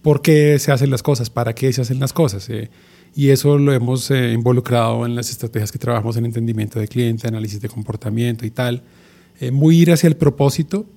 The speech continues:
para con base en eso diseñar las estrategias o las mediciones o la solución en inteligencia artificial con la que trabajemos. Y lo que hemos hecho es, toda la línea de investigación las encerramos en cuatro temas y creo que ahí llegamos como al tema central de, de, de lo que,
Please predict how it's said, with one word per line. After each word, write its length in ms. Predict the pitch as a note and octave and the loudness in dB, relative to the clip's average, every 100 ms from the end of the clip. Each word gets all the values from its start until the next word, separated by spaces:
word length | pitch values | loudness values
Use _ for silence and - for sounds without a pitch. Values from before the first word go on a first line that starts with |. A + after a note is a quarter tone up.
| _ | _
para 200 | D3 B2+ | 0 0
con 160 | B2+ B2 | 0 0
base 220 | A#2+ A2 | 0 0
en 80 | C3+ | -2
eso 160 | A#2 | -2
diseñar 340 | C#3+ A#2+ A#2 A2 | -2 -2 -4 -4
las 100 | A2 | -4
estrategias 480 | A#2+ A#2+ A2 G#2+ B2 | -6 -6 -4 -4 -4
o 60 | |
las 140 | A2+ G#2 | -4 -6
mediciones 720 | G#2 G2+ - A2+ A2 A2+ - | -8 -8 -8 -6 -6 -8 -12
o 160 | G#2 - _ _ - - | -14 -16 _ _ -20 -6
la 100 | C3 | -2
solución 300 | B2 A2 A2+ | 0 0 -2
en 60 | A#2 | -2
inteligencia 280 | B2 A2 | -4 -6
artificial 340 | A2+ B2 G#2+ A2 | -6 -6 -6 -8
con 120 | - | -8
la 80 | B2 | -6
que 100 | A2+ | -4
trabajemos. 600 | A2+ A2 A2+ D3 A2+ - - - - - - - - - _ _ _ _ - | -2 -2 2 0 0 -10 -20 -20 -20 -20 -20 -20 -20 -20 _ _ _ _ 4
Y 240 | G#3+ A#3 | 8 10
lo 140 | A3+ G#3 | 8 6
que 100 | E3+ | 4
hemos 200 | E3+ F#3 | 6 4
hecho 200 | F3+ G3 | 4 4
es, 280 | F#3 - | 4 0
toda 180 | - F#3+ | 4 6
la 80 | G#3 | 8
línea 160 | F#3 E3 | 6 4
de 60 | |
investigación 480 | F3+ F3 E3+ B2+ C3+ | 2 2 2 2 2
las 100 | C#3 | 2
encerramos 440 | D#3 D3+ B2 C3+ | 2 2 0 0
en 80 | C#3+ | 0
cuatro 280 | B2+ A2+ D3+ | 0 -2 0
temas 320 | G#3 D#3+ A#2+ | 2 2 -2
y 60 | B2+ | -6
creo 140 | C3+ | -6
que 80 | C3+ | -2
ahí 60 | C#3+ | -2
llegamos 340 | D3 D3 C#3+ | 0 0 0
como 120 | D#3 | -2
al 100 | C3 | -4
tema 220 | - A2+ B2 | -4 -4 -2
central 400 | C#3 A#2 G#2+ G#2+ | -2 -2 -2 0
de, 240 | B2 C3+ | -2 -2
de, 240 | B2+ B2+ | -2 -2
de 120 | B2 A#2 | -2 -6
lo 120 | A2+ | -6
que, 260 | A#2 A2 | -6 -8